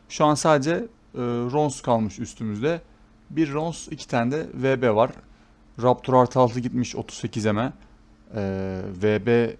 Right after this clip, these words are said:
satılmış üç tane, iki M altı yüz K gelmiş üstümüze. Ve D S artı altı satılmış üstüme. Hani altmış sekiz M gelmiş diyebilirim.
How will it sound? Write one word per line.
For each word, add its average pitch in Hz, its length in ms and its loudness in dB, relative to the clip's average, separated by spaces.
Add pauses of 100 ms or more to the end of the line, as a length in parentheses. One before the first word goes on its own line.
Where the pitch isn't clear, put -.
satılmış 107 640 -6
üç 113 120 -12
tane, 107 420 -4
iki - 220 -6
M 110 120 2
altı 107 180 -2
yüz - 80 -12
K 113 120 0
gelmiş 98 340 -2
üstümüze. 101 520 -4 (520)
Ve 147 300 0
D 143 240 4
S 143 160 -4
artı 135 280 2
altı 131 180 2
satılmış 123 440 -6
üstüme. 127 420 -4 (380)
Hani - 120 -12
altmış 156 360 0
sekiz 117 280 -6
M 110 160 -2
gelmiş 113 400 -4
diyebilirim. 123 440 -4